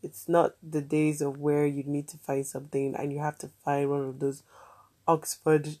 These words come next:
dictionaries. I can't remember the other ones, but I think Oxford is the one that comes to mind. And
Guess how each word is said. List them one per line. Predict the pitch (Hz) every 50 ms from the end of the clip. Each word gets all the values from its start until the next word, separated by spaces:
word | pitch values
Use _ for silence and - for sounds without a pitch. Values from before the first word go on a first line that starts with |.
| _
dictionaries. | - 160 156 - - 151 151 147 147 147 147 143 147 143 143 143 143 -
I | - 147
can't | - - - 185
remember | 165 151 147 147
the | 135 139 143 139
other | 139 147 139
ones, | 135 139 131 135 135 - -
but | - - - -
I | -
think | 160 - 170 170 -
Oxford | - 156 - - - 147 135
is | 139 135 -
the | 139
one | 143 139
that | 139 127 -
comes | - 147 143 -
to | - 151
mind. | 139 143 139 139 139 135 143 _ _ _ _ _ _ _ _ _ _ _ _ _ _ _ _ -
And | 170 160 160 160 160 156 151 156 156 151